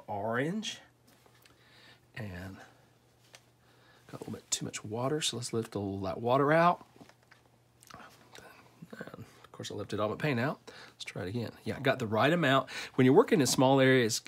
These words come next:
you can just test on your test strip, and you don't have to worry about it oversaturate,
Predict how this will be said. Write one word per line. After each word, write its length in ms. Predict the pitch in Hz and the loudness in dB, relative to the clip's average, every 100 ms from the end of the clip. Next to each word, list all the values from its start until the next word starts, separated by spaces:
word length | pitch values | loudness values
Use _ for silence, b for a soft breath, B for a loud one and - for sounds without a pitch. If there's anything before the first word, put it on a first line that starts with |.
| - | -6
you 160 | 127 | -6
can 180 | 117 107 | -4 -4
just 280 | - 143 - | -2 -2 0
test 520 | - - 127 - - | -4 0 0 0 0
on 80 | 101 | -2
your 80 | 98 | -2
test 300 | - 123 - | -2 2 2
strip, 280 | - 101 | 0 -2
and 80 | 107 | 0
you 80 | 110 | 0
don't 120 | 110 | 0
have 140 | 123 - | -4 -4
to 80 | |
worry 160 | 107 113 | -2 -2
about 220 | 110 110 | 0 0
it 160 | 107 - - B B B B B B B B _ _ _ _ _ _ - | -2 -6 -16 B B B B B B B B _ _ _ _ _ _ 0
oversaturate, 1300 | 131 131 113 - - 110 113 117 - 120 110 - 110 | 6 6 6 4 4 2 0 0 -2 -2 -4 -4 -6